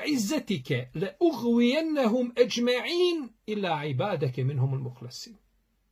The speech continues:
I reče: "Tako mi veličine tvoje." Kaže: "Ja ću ih odvoditi s pravog puta sve, osim iskrenih tvojih robova."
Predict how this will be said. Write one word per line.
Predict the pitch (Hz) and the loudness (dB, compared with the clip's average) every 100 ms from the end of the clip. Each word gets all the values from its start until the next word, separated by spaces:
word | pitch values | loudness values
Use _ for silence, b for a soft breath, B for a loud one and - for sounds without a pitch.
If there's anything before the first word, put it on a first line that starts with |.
| _ _ _ - | _ _ _ -4
I | 135 | -2
reče: | 175 - 131 - B B B B - | -2 -4 -6 -8 B B B B -4
"Tako | 147 - 143 | -4 0 2
mi | 131 | 2
veličine | 135 127 - 117 110 - | 2 0 0 -2 -4 -14
tvoje." | - 78 - _ _ _ _ | -16 -16 -18 _ _ _ _
Kaže: | 143 131 127 127 | -6 -2 2 4
"Ja | 208 196 - | 2 0 -4
ću | 170 | -4
ih | 160 135 - - _ - | -4 -6 -10 -20 _ -4
odvoditi | 160 131 127 180 190 135 143 | -2 0 -2 -2 -4 -6 -6
s | 127 - | -6 -6
pravog | 170 165 143 131 123 | -2 0 0 -2 -4
puta | 139 147 127 123 | -8 -6 -6 -6
sve, | - 139 - _ _ _ _ _ _ _ _ _ _ - | -6 -6 -10 _ _ _ _ _ _ _ _ _ _ -2
osim | 233 - 220 202 - _ _ _ _ - | 0 -2 -8 -8 -12 _ _ _ _ -2
iskrenih | 190 - - 135 123 - | -2 -2 -4 -2 -2 -4
tvojih | 151 151 123 | -8 -4 -4
robova." | - - - | -4 -10 -14